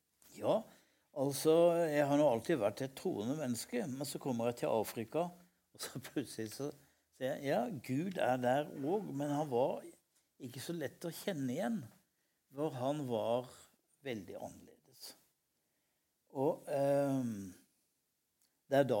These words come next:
du liksom får justert ganske mye, for det som du tror er kristendom,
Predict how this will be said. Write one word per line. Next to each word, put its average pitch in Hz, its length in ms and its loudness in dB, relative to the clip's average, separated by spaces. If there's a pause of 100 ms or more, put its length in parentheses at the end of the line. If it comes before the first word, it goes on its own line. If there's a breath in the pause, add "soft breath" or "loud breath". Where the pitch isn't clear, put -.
du 139 100 -2
liksom 131 380 -2
får 127 160 -2
justert 113 760 -4 (520)
ganske 127 380 -6
mye, 123 380 -2 (500 soft breath)
for 143 160 -2
det 120 140 2 (100)
som 139 160 0
du 143 100 0
tror 127 460 -6 (600)
er 123 360 4
kristendom, 143 640 0